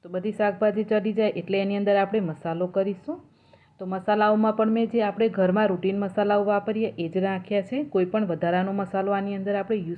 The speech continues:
નથી કરતા. અડધો ચમચી હળદર પાવડર, અડધો ચમચી એની અંદર લાલ મરચું પાવડર અને એક ચમચી કે પછી અડધો ચમચી એની અંદર ધાણા જીરું પાવડર નાખીશું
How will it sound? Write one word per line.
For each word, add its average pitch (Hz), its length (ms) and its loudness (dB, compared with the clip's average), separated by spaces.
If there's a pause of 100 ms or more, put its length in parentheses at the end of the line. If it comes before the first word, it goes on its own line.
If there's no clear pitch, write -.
(120)
નથી 185 200 -10
કરતા. 202 420 -8 (640)
અડધો 175 260 -2
ચમચી 208 380 -2
હળદર 165 360 -2
પાવડર, 185 460 0 (1300)
અડધો 185 300 0
ચમચી 208 340 -2
એની 208 260 -2
અંદર 208 240 -2
લાલ 165 280 -4
મરચું 175 340 -6
પાવડર 202 400 -2 (880)
અને 202 240 -8
એક 214 240 -2
ચમચી 220 380 0
કે 180 140 -4
પછી 190 260 -4
અડધો 180 380 0
ચમચી 202 580 -4
એની 190 200 -2
અંદર 208 200 0
ધાણા 170 340 -4
જીરું 180 320 -4
પાવડર 196 260 0
નાખીશું 214 680 -6